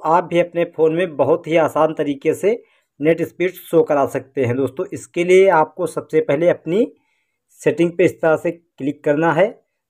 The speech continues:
सेटिंग ओपन हो जाने के बाद में दोस्तों, नीचे की तरफ एक बार स्क्रॉल करेंगे। इसके बाद में दोस्तों, यहाँ पे देखेंगे लिखा है notification and status bar,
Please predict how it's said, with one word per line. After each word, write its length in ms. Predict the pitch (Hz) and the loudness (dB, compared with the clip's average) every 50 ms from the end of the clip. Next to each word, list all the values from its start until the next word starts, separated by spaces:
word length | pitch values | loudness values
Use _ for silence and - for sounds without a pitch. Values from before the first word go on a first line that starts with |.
| _ - | _ -6
सेटिंग 360 | - - - - 185 196 202 | -4 -4 -2 0 0 2 4
ओपन 260 | 196 185 196 202 196 | 2 2 2 0 0
हो 60 | 180 180 | 0 0
जाने 240 | 175 180 175 175 185 | 2 2 2 0 0
के 140 | 180 180 185 | 0 -2 -4
बाद 260 | 151 143 151 156 151 156 | -2 0 0 0 0 0
में 100 | 165 170 | -2 0
दोस्तों, 320 | 165 160 156 - - 185 | 0 -2 -4 -4 -4 -4
नीचे 340 | 175 160 151 139 135 - 175 170 | -2 0 -2 -2 0 -2 -2 -2
की 100 | 170 170 | -2 -2
तरफ 300 | 170 175 160 - - 156 | -2 -2 -2 0 0 0
एक 160 | 151 143 139 | 0 0 0
बार 180 | 147 165 175 165 | 0 -2 -2 -4
स्क्रॉल 320 | 131 - _ - 127 131 117 | -8 -12 _ -6 -6 -4 -4
करेंगे। 420 | - 123 113 117 120 113 113 107 101 - _ _ _ _ _ _ _ _ | -4 -4 -4 -4 -4 -6 -6 -8 -10 -14 _ _ _ _ _ _ _ _
इसके 280 | - 135 - - - 180 | -12 -12 -8 -2 -2 -2
बाद 260 | - - 160 160 156 165 | 0 2 2 2 2 0
में 100 | 175 170 | -2 -2
दोस्तों, 360 | 170 160 160 - - 175 175 | -2 -2 -2 -2 -2 2 2
यहाँ 240 | 170 165 147 156 165 | 4 4 2 2 0
पे 140 | - 180 | -4 -2
देखेंगे 360 | 165 151 147 143 - 160 165 165 | -2 0 -2 -2 -2 -2 -2 0
लिखा 260 | 160 147 - 160 170 | -2 0 0 0 2
है 60 | 175 170 | 2 0
notification 760 | 165 147 147 147 135 139 131 - 151 147 131 - - 170 170 | 0 0 0 0 -2 -4 -6 -4 -4 -4 -2 -2 -2 -2 -2
and 120 | 180 180 165 | -2 -4 -6
status 380 | - - - 143 - 170 147 127 | -6 -4 -6 -4 -2 -2 -2 0
bar, 240 | 135 131 131 131 135 | 0 2 2 2 2